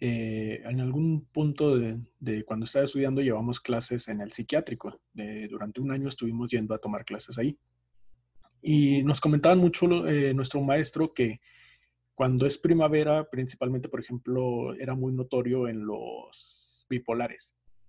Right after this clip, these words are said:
que cuando era bi-, primavera tú los escuchabas cantando y riendo y así como que muy eufóricos. Pero cuando llegaba el invierno,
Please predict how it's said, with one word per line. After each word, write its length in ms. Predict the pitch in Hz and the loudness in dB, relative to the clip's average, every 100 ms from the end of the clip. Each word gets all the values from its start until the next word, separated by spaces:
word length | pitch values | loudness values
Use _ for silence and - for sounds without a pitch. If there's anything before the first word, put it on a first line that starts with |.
| - | -18
que 100 | - | -10
cuando 240 | - 120 127 | -6 -2 0
era 140 | 147 | 0
bi-, 120 | 147 | 0
primavera 720 | 147 - 151 147 151 143 147 | -4 -2 0 2 0 2 0
tú 100 | 143 | 0
los 180 | 120 123 | -2 -2
escuchabas 540 | 123 - - 110 113 - | -8 -10 -6 -4 -4 -6
cantando 960 | 107 107 127 131 120 117 113 110 107 | -8 -4 -4 -2 -4 -4 -4 -6 -6
y 280 | 117 113 113 | -8 -10 -12
riendo 840 | 113 120 123 120 113 107 107 107 | -8 -6 -4 -6 -8 -8 -8 -8
y 320 | 110 - 104 _ _ _ _ _ | -12 -16 -20 _ _ _ _ _
así 220 | 110 - | -12 -10
como 200 | 120 127 127 | -6 -6 -4
que 80 | 113 | -4
muy 160 | 127 | -2
eufóricos. 640 | 131 131 123 110 - _ _ _ _ _ _ _ | -2 -4 -8 -8 -14 _ _ _ _ _ _ _
Pero 180 | 147 139 | -4 -2
cuando 200 | 135 131 | 0 0
llegaba 300 | 131 143 165 | 2 2 2
el 80 | 175 | 2
invierno, 640 | 170 165 151 147 180 - | 4 6 6 0 -4 -8